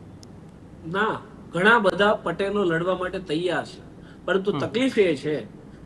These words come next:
Speaker 1: કે પોતાની છબી, જ્યારે
Speaker 2: હમ.
Speaker 1: રાવણની લંકા હતી ને, લંકા,
Speaker 2: હમ.
Speaker 1: ત્યારે રાવણ સામે બોલી શકે ને એવું કોઈ
Speaker 2: હમ.
Speaker 1: હતું જ નહીં. બધાને ખબર હતું કે રાવણે જે કૃત્ય કર્યું ને એ ખોટું જ છે,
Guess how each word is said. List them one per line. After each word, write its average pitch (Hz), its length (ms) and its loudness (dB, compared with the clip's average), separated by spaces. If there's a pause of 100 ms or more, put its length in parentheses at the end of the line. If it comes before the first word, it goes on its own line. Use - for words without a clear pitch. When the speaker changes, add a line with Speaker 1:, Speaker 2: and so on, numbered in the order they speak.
Speaker 1:
કે 170 120 -4
પોતાની 202 400 4
છબી, 202 460 2 (600)
જ્યારે 214 180 8
Speaker 2:
હમ. 208 60 6
Speaker 1:
રાવણની 233 440 8
લંકા 208 400 8
હતી 277 240 6
ને, 220 120 8
લંકા, 165 360 2 (760)
Speaker 2:
હમ. 151 100 0
Speaker 1:
ત્યારે 226 220 10
રાવણ 208 320 10
સામે 277 280 6
બોલી 233 280 4
શકે 311 320 4
ને 147 200 0 (520)
એવું 220 160 6
કોઈ 262 140 8
Speaker 2:
હમ. 220 60 10
Speaker 1:
હતું 254 260 6
જ 165 60 0
નહીં. 120 200 -2
બધાને 233 320 8
ખબર 285 300 6
હતું 185 280 2 (440)
કે 202 80 8
રાવણે 214 320 8
જે 262 120 4
કૃત્ય 262 360 0
કર્યું 285 280 4
ને 277 80 2
એ 226 60 -2
ખોટું 285 360 4
જ - 40 -6
છે, - 140 -14